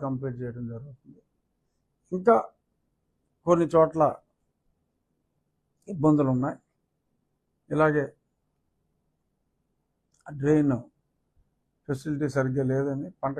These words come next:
కాలంలో కలిపేస్తున్నారు. అలాగా టూ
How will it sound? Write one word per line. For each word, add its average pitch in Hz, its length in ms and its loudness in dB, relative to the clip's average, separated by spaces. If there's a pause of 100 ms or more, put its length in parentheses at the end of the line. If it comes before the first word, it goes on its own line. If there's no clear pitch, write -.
కాలంలో 139 420 -2
కలిపేస్తున్నారు. 131 720 -10 (880)
అలాగా 170 300 4 (1120)
టూ 170 100 2